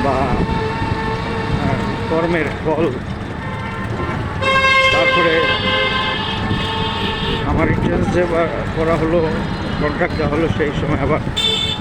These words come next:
পে স্কেল আবার রিভাইজ করা হলো, তাতে আগে যারা ছিল তাদের বেতন বেড়ে গেল পে স্কেলে, আর আমার বেতন অনেক কমে গেল, অর্থাৎ কন্ট্রাক্ট দিয়ে দিল,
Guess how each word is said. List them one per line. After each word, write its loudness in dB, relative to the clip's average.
পে 4
স্কেল 0
আবার 2
রিভাইজ 2
করা 2
হলো, 2
তাতে -2
আগে 0
যারা 0
ছিল 0
তাদের 0
বেতন 0
বেড়ে 4
গেল 2
পে 2
স্কেলে, 2
আর 0
আমার 0
বেতন -2
অনেক 0
কমে 0
গেল, 2
অর্থাৎ -4
কন্ট্রাক্ট -2
দিয়ে 0
দিল, -2